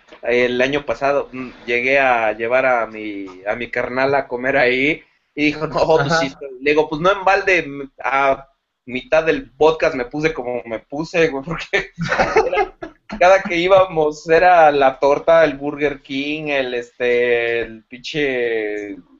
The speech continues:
Speaker 1: la, el Pizza Hut, la tienda que nos,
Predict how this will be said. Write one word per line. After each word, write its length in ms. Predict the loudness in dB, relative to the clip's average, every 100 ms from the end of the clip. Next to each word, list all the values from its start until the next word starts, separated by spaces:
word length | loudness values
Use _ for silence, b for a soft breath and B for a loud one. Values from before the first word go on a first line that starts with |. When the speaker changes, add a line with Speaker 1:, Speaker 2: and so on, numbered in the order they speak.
| _
Speaker 1:
la, 160 | 0 0
el 180 | 0 -4
Pizza 300 | 0 0 4
Hut, 360 | 6 6 4 2
la 220 | 0 -2
tienda 880 | -4 0 0 2 4 6 4 2 -2 _ _ _ _ _ _ _ _
que 120 | -12
nos, 480 | -8 -8 -8 -12 -20